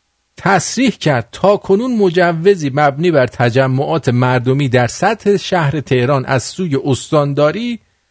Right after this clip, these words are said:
صادر نشده. نه، مردم نشستن که بیان از تو تاپاله مجوز بگیرن که بیان با حکومت مخالفت کنن.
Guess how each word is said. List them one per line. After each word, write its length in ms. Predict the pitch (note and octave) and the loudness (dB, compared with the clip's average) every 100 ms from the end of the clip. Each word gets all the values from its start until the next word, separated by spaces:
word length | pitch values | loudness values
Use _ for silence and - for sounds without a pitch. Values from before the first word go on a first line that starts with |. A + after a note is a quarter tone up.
| _ - | _ -4
صادر 340 | F3 E3+ F3 G3+ | 2 4 4 2
نشده. 520 | E3 B2+ G#2 F#2+ G2+ _ _ _ _ _ _ - | 2 0 -4 -8 -12 _ _ _ _ _ _ -4
نه، 240 | D3+ G#3+ | 2 2
مردم 500 | F3 G3 F#3 A3+ A3 | 4 2 2 0 0
نشستن 420 | F#3+ F#3+ - A3 | 0 0 0 -2
که 120 | G#3 | -2
بیان 340 | F#3+ A3 G3 E3 | -4 0 0 0
از 220 | E3+ D#3+ - - - _ - | -2 -2 -4 -20 -20 _ 0
تو 400 | G#3 A3+ A#3+ - _ _ _ _ - | 2 2 0 -4 _ _ _ _ -2
تاپاله 600 | F#3 - F3 F#3 G#3 A3 | 0 2 0 2 0 0
مجوز 760 | F#3 F3+ F3+ F3 D#3 G3 G#3 | 0 0 2 2 2 0 0
بگیرن 360 | A3+ A3 A3+ A3 | -4 -4 -4 -2
که 100 | A3 | -4
بیان 300 | G3 A3 G#3 | -2 0 2
با 160 | F3 | 0
حکومت 340 | F3 F3 F#3 G3+ | 0 -2 -2 0
مخالفت 640 | F#3+ - D#3+ C#3+ D#3 - | 0 0 0 2 0 0
کنن. 280 | A2 F#2+ | -4 -8